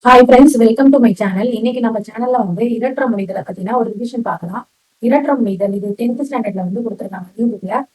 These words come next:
இதை எழுதினவர் யார் அப்படின்னு சொன்னா,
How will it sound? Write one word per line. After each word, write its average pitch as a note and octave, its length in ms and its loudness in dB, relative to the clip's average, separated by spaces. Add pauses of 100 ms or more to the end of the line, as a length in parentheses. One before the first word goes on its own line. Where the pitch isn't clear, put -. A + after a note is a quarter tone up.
(200)
இதை A#3 320 0 (220)
எழுதினவர் B3 480 4
யார் G3+ 320 -2
அப்படின்னு F#3+ 140 -14
சொன்னா, A3 440 -8